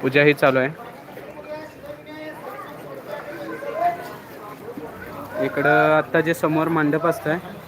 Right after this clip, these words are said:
ते मंडपाचं काम चालू आहे, मंडप काढून घेत आहेत. पुराची शक्यता जास्त आहे, त्यामुळे भाविकांना एक आलेल्या इथं सांगणं आहे माझं की,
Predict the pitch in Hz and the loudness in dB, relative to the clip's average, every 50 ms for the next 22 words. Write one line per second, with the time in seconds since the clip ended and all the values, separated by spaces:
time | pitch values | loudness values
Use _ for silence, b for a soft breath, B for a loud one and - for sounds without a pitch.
0 | - - - 147 151 160 151 143 135 - - 156 156 147 - 160 - 151 156 156 | -10 -6 -2 0 2 2 2 2 0 0 2 2 2 2 0 0 2 2 2 2
1 | 156 151 139 139 147 156 156 143 135 131 127 143 135 - 160 147 147 147 143 139 | 2 2 2 2 2 0 0 -2 -2 -2 -2 -4 0 2 2 2 4 2 0 -2
2 | 131 131 135 143 139 - - - - - - 240 247 247 240 240 - 240 233 233 | -2 -2 -2 -2 -2 -4 -6 -8 -8 -6 -6 -4 -4 -4 -6 -8 -10 -10 -10 -10
3 | 233 233 233 - - - 247 240 240 - - - 247 - - - - - - - | -10 -10 -12 -12 -14 -14 -12 -12 -10 -8 -6 -6 -6 -8 -10 -12 -16 -18 -20 -20
4 | - - 139 139 139 151 151 151 175 170 - 170 147 147 - 165 156 165 165 165 | -8 -4 0 4 4 4 4 2 -2 -2 -2 -2 -2 0 0 2 4 6 6 6
5 | 165 151 151 151 147 147 - 156 147 143 147 139 135 131 131 147 170 170 - - | 6 4 4 2 2 2 2 0 2 2 0 -2 -2 -2 -4 -6 -6 -10 -12 -14
6 | - - - - - - - - - - - - - - - - - - - - | -14 -16 -18 -18 -20 -20 -20 -20 -20 -18 -18 -18 -18 -18 -16 -14 -14 -14 -12 -12
7 | - - - - - - 320 320 320 - - - - - - - - - - - | -12 -10 -10 -12 -12 -14 -16 -16 -16 -16 -18 -18 -18 -18 -18 -20 -20 -20 -20 -20
8 | - - - - - - - - - - - 415 427 415 427 - - - - 960 | -20 -20 -20 -20 -18 -18 -18 -18 -16 -14 -12 -12 -10 -10 -10 -10 -8 -6 -6 -6
9 | - - - - 320 294 - - 539 523 523 - - - - - - - - - | -6 -6 -8 -8 -10 -10 -10 -10 -10 -12 -12 -14 -16 -16 -18 -18 -18 -16 -16 -16
10 | - - - - - - - - - 127 127 131 143 151 170 160 156 165 160 156 | -16 -16 -18 -18 -18 -16 -10 -6 -2 2 6 6 6 8 6 6 6 4 4 2
11 | 156 - 160 151 147 147 147 156 160 160 160 151 156 156 - 165 139 131 135 143 | 4 4 4 6 6 4 4 4 4 4 4 2 0 -2 -2 0 0 0 0 0
12 | 147 147 135 - 123 143 147 - 147 147 147 147 | 0 0 0 0 0 -2 0 2 2 4 4 4